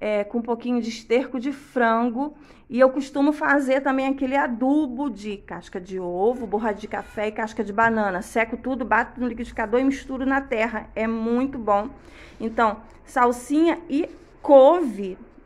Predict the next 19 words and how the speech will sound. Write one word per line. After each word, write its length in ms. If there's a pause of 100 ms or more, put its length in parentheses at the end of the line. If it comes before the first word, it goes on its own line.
(120)
tranquilamente. 800
Eu 60
faço 280
a 20
sementeira, 540
depois 260
que 60
elas 140
estão 200
grandinhas 680
assim, 300
levo 300
lá 160
pro 180
terreno 420
de 100
Araruama 600
e, 80
ó, 200